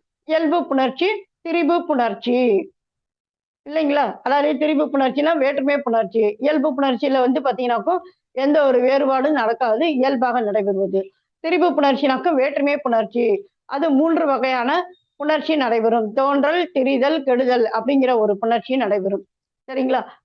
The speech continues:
ஆக அகப்புணர்ச்சி அப்படிங்கிற போது இரண்டு கட்டுருபுகள், அதாவது அ கூட்டல் மரம் அப்படின்னு சொல்லி நம்ம பார்த்தோம். இது ஒரு தனி உருபு. இந்த அ என்பது ஒரு கட்டு உருபு. அடுத்து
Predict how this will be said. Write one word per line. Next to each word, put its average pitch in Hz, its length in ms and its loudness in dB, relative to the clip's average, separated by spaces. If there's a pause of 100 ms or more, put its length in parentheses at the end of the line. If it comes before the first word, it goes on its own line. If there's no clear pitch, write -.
ஆக 247 200 0 (460)
அகப்புணர்ச்சி 302 720 0
அப்படிங்கிற 233 480 0
போது 196 320 0 (340)
இரண்டு 254 400 0
கட்டுருபுகள், 226 760 0 (320)
அதாவது 220 420 0 (440)
அ 240 160 -4 (140)
கூட்டல் 277 400 -2 (1200)
மரம் 247 380 -2 (260)
அப்படின்னு 254 320 0
சொல்லி 262 180 2
நம்ம 226 240 0
பார்த்தோம். 208 440 -2
இது 269 260 -2
ஒரு 254 180 2 (440)
தனி 254 240 0 (260)
உருபு. 240 360 0 (340)
இந்த 240 140 -8 (100)
அ 254 120 -2 (140)
என்பது 240 420 2
ஒரு 240 160 2 (100)
கட்டு 247 300 -4
உருபு. 202 360 2 (520)
அடுத்து 269 280 -2